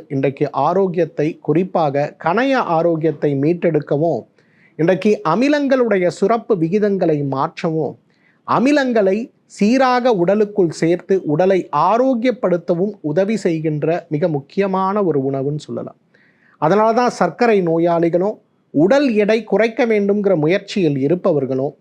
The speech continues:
பெரும்பாலும் பரிந்துரைக்கக்கூடிய, பயன்படுத்தக்கூடிய, நல்ல பயன் அளிக்கக்கூடிய உணவாக இருப்பது எதுன்னு பார்த்தீங்கன்னா சாமை அரிசி தான். சாமை அரிசி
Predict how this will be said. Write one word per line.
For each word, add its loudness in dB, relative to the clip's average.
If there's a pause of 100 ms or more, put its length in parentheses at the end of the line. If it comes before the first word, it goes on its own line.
பெரும்பாலும் 2 (160)
பரிந்துரைக்கக்கூடிய, 0 (100)
பயன்படுத்தக்கூடிய, 0 (560)
நல்ல 2
பயன் 0
அளிக்கக்கூடிய 0
உணவாக 0
இருப்பது 0
எதுன்னு 0
பார்த்தீங்கன்னா -4 (100)
சாமை -6
அரிசி -12
தான். -20 (580)
சாமை 2
அரிசி 0